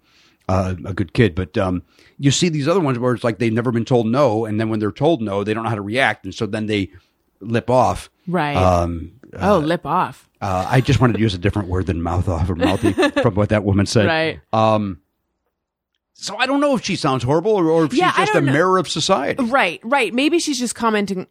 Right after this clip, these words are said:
Speaker 2: Yeah, that's, I would have to know her more than just my one
Speaker 1: Yeah.
Speaker 2: trip to the Van Nuys rug store, uh, to know. But I guess the, the idea of <clears throat> an adult being like, "Kids have to respect their parents," which, by the way, I think this is a song from Bye Bye Birdie.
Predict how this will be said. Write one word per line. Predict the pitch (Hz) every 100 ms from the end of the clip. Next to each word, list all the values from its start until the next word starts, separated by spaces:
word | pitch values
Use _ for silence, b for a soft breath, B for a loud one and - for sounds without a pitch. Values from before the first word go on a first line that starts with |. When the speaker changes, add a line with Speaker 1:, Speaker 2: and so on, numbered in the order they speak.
| _ -
Speaker 2:
Yeah, | 214 170 127 -
that's, | 220 - - _ _ -
I | 247
would | 339
have | 269
to | 240
know | 208 180
her | 160 156
more | 151 135 123 95 -
than | - 170 147 143 - 160
just | 156 165
my | 143
one | 139 131
Speaker 1:
Yeah. | 98
Speaker 2:
trip | 143
to | -
the | 147
Van | 143 139
Nuys | 135 123
rug | 147 139
store, | - 156 - 175 202 B -
uh, | 180 160
to | - 214
know. | 190 170 139 92
But | -
I | 233
guess | 240 349 392
the, | 339 240
the | 247
idea | 277 262 214 277 269 254 -
of | 208 185 - - -
<clears throat> | 294 240 220
an | 214
adult | 185 208 202 -
being | 185
like, | 170 160
"Kids | - 339 247
have | 254 247
to | 226
respect | 196 202 190
their | 170
parents," | - 160 131 -
which, | 220
by | 415
the | 381
way, | 311
I | 254
think | 311
this | 381 339
is | 208
a |
song | 190 196 180 180
from | 175 170 156 147
Bye | 151 160
Bye | 156 147
Birdie. | 147 151 180